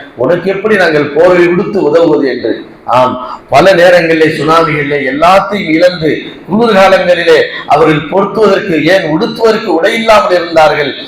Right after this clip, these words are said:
போர்த்துவதற்கு ஒரு போர்வை இல்லாமல் இருந்த அந்த குளிரிலே நடுங்கிக் கொண்டிருந்தார்கள். உன்னை நோக்கி அந்த செய்திகள் எல்லாம் வந்தது.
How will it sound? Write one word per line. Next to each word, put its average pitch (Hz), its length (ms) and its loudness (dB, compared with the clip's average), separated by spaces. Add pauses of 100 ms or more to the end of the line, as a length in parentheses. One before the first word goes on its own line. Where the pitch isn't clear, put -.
(160)
போர்த்துவதற்கு 170 680 0
ஒரு 156 240 0
போர்வை 202 280 2
இல்லாமல் 170 360 2
இருந்த 160 280 0
அந்த 147 140 -2
குளிரிலே 185 540 0 (300)
நடுங்கிக் 202 400 0
கொண்டிருந்தார்கள். 175 680 2 (260)
உன்னை 160 320 0
நோக்கி 190 300 2
அந்த 151 200 2
செய்திகள் 170 420 0
எல்லாம் 180 280 4
வந்தது. - 580 0